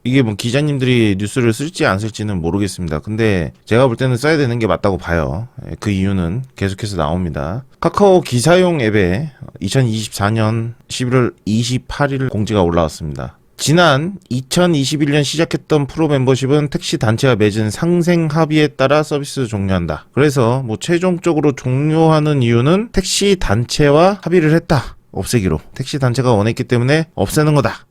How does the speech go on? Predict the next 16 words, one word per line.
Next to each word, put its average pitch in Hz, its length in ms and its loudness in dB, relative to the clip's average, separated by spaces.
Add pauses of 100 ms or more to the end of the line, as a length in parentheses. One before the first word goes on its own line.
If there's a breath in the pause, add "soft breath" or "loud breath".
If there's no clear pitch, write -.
(100)
이렇게 101 200 -6
아시면 104 300 -2
돼요. 80 380 -6 (180 soft breath)
자, 127 140 2
일정은 208 920 2
이천이십사 135 640 -2
년 113 380 0
십이월 123 840 0
일 131 180 0
일부터 139 720 0
뭐, 113 160 0
신규 139 300 -4 (100)
회원 139 340 2
모집이 98 380 -2
중단이 120 460 -2
되고요. 87 560 -6